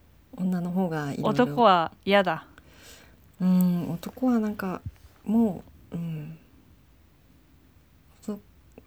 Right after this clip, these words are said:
Speaker 2: うん、大変そう。
Speaker 1: <laughs> じゃあ第五問。
Speaker 2: はい。
Speaker 1: ゴキブリが百匹いる部屋と
Speaker 2: 最悪。
Speaker 1: アリが千匹いる部屋、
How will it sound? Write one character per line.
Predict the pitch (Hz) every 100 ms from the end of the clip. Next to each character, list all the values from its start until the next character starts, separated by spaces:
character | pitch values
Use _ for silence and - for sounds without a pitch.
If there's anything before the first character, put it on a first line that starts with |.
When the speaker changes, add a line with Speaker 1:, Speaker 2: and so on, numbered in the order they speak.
| _
Speaker 2:
う | 180
ん、 | 160 143 - -
大 | 170
変 | 170 190
そ | 208 -
う。 | _ _ _ - - - - - - _ - - 269 262 330
Speaker 1:
<laughs> | - - 226 240 - - - - - - - - -
じ | 196
ゃ |
あ | 190
第 | 208 247
五 | 220 247
問。 | 190 165 208
Speaker 2:
は | - 180
い。 | - - - - _ _ _ _
Speaker 1:
ゴ | 214
キ | - 320
ブ | 311
リ | 302 294
が | 285
百 | 262 240 240
匹 | - 254 - 247 240
い |
る | 233 240 - _ -
部 | 240
屋 | 226 220
と | - - 214 202 _ -
Speaker 2:
最 | - - -
悪。 |
Speaker 1:
ア | 208
リ | 262 254
が | 254
千 | - 269 226
匹 | 185 - 175
い |
る | 170
部 | 175 175
屋、 | 185 208